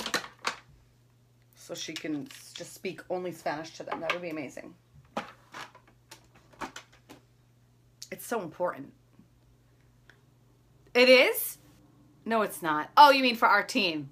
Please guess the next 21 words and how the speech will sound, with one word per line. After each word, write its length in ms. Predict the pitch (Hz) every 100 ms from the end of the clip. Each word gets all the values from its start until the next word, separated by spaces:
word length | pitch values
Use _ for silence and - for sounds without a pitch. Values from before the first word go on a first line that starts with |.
| -
<laughs> 280 | - - 349 339 - 381 - 381 - - - - -
I 120 | 285 285
thought 140 | 339
you 100 | 311
meant 200 | 294 262
the 120 | 254
actual 300 | 240 262 262
convention 460 | 233 220 254 262 220
song 180 | 196 190
because, 300 | 196 208 214
you 80 |
know, 180 | 214 202 -
at 160 | 214 214
convention, 480 | 208 208 - 180
they're 180 | 170 190
going 260 | 196 190 180
to 40 |
have 220 | 190 185
their 160 | 175 170
own 240 | 190 180
song. 400 | - 196 170 131